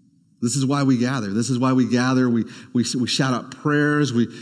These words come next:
we shout out praises. We come together to say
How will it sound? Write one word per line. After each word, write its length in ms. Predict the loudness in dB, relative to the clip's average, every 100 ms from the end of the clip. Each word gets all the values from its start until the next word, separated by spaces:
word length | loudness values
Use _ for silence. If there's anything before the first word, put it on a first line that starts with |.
| -14 0
we 440 | 2 2 -2 -12
shout 260 | -4 0 0
out 200 | -2 -8
praises. 680 | -2 2 2 2 2 0
We 160 | 0 -2
come 320 | 0 2 2
together 480 | 2 0 0 -4 -6 -12 -20 -20 _ _ _ _ _ _ _
to 100 | -8
say 440 | -2 0 0 -2